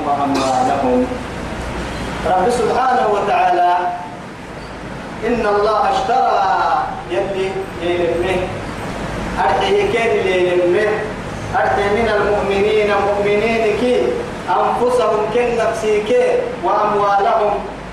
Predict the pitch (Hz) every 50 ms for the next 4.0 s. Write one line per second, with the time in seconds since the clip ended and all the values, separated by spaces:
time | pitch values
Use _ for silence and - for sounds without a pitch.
0 | - - 233 240 226 208 185 - - 190 185 185 180 180 180 180 175 175 175 175
1 | 175 - - - - - - - - - - - - - - - - - - 480
2 | - 175 - 165 - - 339 - - 165 - - - - - 131 123 - - -
3 | - - - - 165 - - - - - - - - - - - - 233 240 247